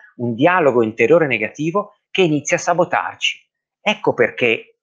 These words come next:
non abbiamo poi la forza di volontà di proseguire, perché il nostro sistema limbico ci smonta durante la notte, continuando con quella vocina negli orecchi a dirci: "Bravo, hai visto, ti hanno tolto tutto quello che ti piaceva mangiare,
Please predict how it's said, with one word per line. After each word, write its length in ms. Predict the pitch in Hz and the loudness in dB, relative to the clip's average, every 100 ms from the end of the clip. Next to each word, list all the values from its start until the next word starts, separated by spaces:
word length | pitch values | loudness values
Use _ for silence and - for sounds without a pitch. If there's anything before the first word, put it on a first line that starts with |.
| _ - | _ -6
non 220 | 127 123 | -2 -2
abbiamo 460 | 101 117 117 107 | 0 0 2 0
poi 240 | - 113 107 | 2 2 2
la 120 | 98 | 0
forza 400 | - 117 104 117 | 0 0 0 -2
di 80 | 107 | -2
volontà 440 | 104 101 101 107 | -2 -4 -6 -8
di 120 | 104 | -8
proseguire, 640 | - 104 104 101 95 90 _ _ _ _ | -14 -14 -12 -12 -12 -14 _ _ _ _
perché 220 | 151 139 | -16 -12
il 80 | 165 | -10
nostro 260 | 208 202 147 | -8 -10 -12
sistema 360 | 147 - 175 | -12 -6 -4
limbico 420 | 160 120 104 117 110 | -2 -4 -6 -8 -6
ci 200 | 175 151 | -4 -4
smonta 640 | 123 165 214 247 233 202 | -2 2 2 2 -2 -2
durante 480 | 151 151 190 180 156 | 0 0 0 -2 -2
la 100 | 143 | 0
notte, 380 | 160 131 - - | 4 2 0 -8
continuando 800 | 139 135 160 165 190 247 240 208 | -10 -14 -12 -4 -2 -2 0 -2
con 200 | 170 160 | -2 -2
quella 320 | 196 226 196 | 2 4 4
vocina 580 | 165 151 - 185 127 110 | 2 0 -4 -6 -8 -8
negli 240 | 120 135 | -8 0
orecchi 460 | 151 185 208 _ - _ _ _ - | 2 2 -2 _ -20 _ _ _ -10
a 120 | 147 | -8
dirci: 300 | 143 131 120 | -8 -10 -6
"Bravo, 480 | 139 180 185 165 143 | -4 -2 -2 -2 -4
hai 80 | |
visto, 260 | 180 - 147 | -6 -4 -4
ti 120 | - | -2
hanno 160 | 135 127 | -2 0
tolto 420 | 160 226 226 233 | 2 2 2 0
tutto 240 | 233 233 | 0 -2
quello 160 | 226 220 | 0 0
che 80 | 220 | -2
ti 120 | - | -2
piaceva 320 | 214 202 208 | -6 -4 -6
mangiare, 580 | 208 214 220 208 156 | -6 -4 0 2 2